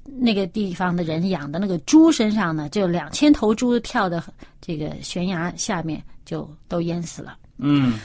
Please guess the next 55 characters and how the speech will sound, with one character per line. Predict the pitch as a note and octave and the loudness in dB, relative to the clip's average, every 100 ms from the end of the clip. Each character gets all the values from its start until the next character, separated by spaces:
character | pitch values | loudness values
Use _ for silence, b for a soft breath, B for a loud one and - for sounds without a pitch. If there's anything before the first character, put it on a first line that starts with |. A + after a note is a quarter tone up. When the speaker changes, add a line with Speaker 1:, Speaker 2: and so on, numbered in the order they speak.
| B | B
Speaker 1:
那 | C#4 | 6
么 | D4+ | 8
当 | D#4 F4 F#4 | 8 6 4
时 | G4 - C4 D4 | 4 4 4 4
这 | - | 4
个 | E4+ D4 | 4 4
事 | - | 4
情 | C4+ A#3+ | 4 4
一 | A#3 | 4
发 | A3 C4+ | 4 2
生 | C4+ C4+ B3+ | 4 6 6
呢， | A3 | 6
那 | A3+ | 2
赶 | G#3 D#3+ | -2 -4
猪 | E3 B3+ | 0 2
的 | A#3+ | 2
人 | F3+ G#3 | 0 0
就 | A#3+ | 0
吓 | - C4+ G#3+ | 2 0 0
坏 | - D4+ | 2 2
了， | G3+ E3 | 2 0
就 | G3+ | -2
跑 | F#3+ - E3 | -6 -6 -4
回 | G3+ | -2
城 | A#3 - G#3+ | -2 0 4
里 | C4 F3+ | 4 4
边 | G3+ | 0
去， | G#3+ A#3+ F#3 B B B B | 0 0 0 B B B B
把 | F#3 F3 | -4 -2
这 | A3+ A3 | 0 2
些 | A#3+ | 0
城 | - A3+ | 2 6
里 | D#4+ A#3+ | 8 8
的 | |
人 | G3+ G#3+ | 6 4
都 | D4 | 4
叫 | B3 D#4+ A#3+ | 4 4 4
出 | - | 4
来 | A3 | 2
看。 | A3 - C#4 F3 - - - - - - - - - - - - | 2 2 2 2 -6 -20 -20 -20 -20 -20 -20 -20 -20 -20 -20 -2
那 | E4+ | 2
么 | F#4 | 4
在 | D4 F4 | 6 6
这 | - A#4 | 6 6
个 | F#4 | 6
时 | - G#3+ | 4 2
候 | A3 A#3 | 2 2
呢， | G#3 | 2
这 | G3 | 0
些 | E4 F#4 | 2 2
人 | D4+ A3+ | 4 2
出 | - G4+ | 2 2
来 | G4+ C4 | 2 2
以 | E3+ | 0
后， | - - B3 | -2 0 0